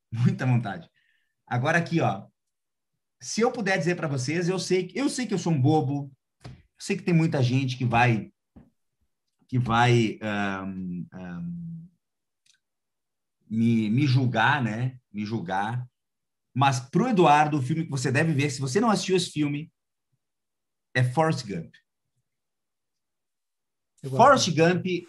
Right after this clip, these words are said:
Speaker 1: ele é, pro Eduardo, ele, ele, ele, ele tem uma coisa que eu, eu nunca tive num filme em que eu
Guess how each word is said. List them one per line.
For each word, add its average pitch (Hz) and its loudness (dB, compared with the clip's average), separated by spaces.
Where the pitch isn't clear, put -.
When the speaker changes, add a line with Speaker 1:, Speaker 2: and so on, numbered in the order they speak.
Speaker 1:
ele 151 0
é, 156 4
pro 226 0
Eduardo, 151 4
ele, 143 -4
ele, 151 -2
ele, 151 -2
ele 156 2
tem 214 2
uma 208 6
coisa 156 2
que - -8
eu, 180 0
eu 185 8
nunca 240 2
tive 185 -2
num 175 4
filme 165 2
em 131 0
que 123 0
eu 120 4